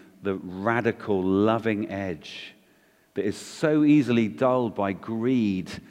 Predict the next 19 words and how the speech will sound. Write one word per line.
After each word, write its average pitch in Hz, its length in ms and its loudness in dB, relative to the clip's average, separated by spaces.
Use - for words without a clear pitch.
and 101 100 -4
by 101 180 -2
respectability. 95 1300 -4
Nothing 131 500 0
kills 110 460 0
Christian 104 420 -8
faith 101 340 -6
quicker 92 440 -8
than 98 160 -6
greed 101 380 -4
and 95 140 -4
respectability. 92 1080 -10
We 104 60 -10
have 98 120 -10
to 95 120 -10
retune, 92 840 -6
uh, 90 80 -14
each - 380 -8
year, 90 400 -4